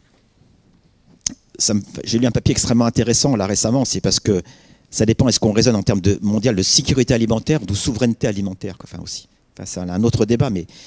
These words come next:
euh, est-ce qu'on a besoin, euh, de consommer autant de produits, euh, je prends en, en moyenne, moi je suis, euh, comme je vous dis, je, je suis un consommateur norm-, lambda, mais quand l'autre jour j'ai fait le calcul, là,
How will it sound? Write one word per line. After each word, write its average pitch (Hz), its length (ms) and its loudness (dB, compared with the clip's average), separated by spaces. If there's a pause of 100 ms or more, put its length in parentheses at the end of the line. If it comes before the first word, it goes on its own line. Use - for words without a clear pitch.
(960)
euh, - 20 -20 (1300)
est-ce 120 160 4
qu'on 127 160 2
a 127 80 4
besoin, 123 500 2
euh, 98 300 0 (760)
de - 160 4
consommer 123 680 0 (120)
autant 135 280 2
de 101 120 2
produits, 104 500 0
euh, 90 240 -2 (100)
je - 120 -14
prends 87 400 -6
en, - 60 -4
en 95 60 2
moyenne, 110 300 2
moi 95 140 0
je 90 80 -6
suis, - 260 -10
euh, 78 80 -12 (100)
comme 95 140 -12
je - 60 -10
vous 95 80 -12
dis, 104 80 -8
je, - 100 -12 (160)
je 95 80 -18
suis - 220 -2
un 101 80 -2
consommateur 90 760 -4
norm-, 85 300 -6
lambda, 87 400 -2 (880)
mais 98 140 -4
quand 165 160 -2
l'autre 139 260 0
jour 131 200 0
j'ai 95 100 0
fait 117 160 -2 (260)
le 107 140 2
calcul, 127 480 -2
là, 92 200 -2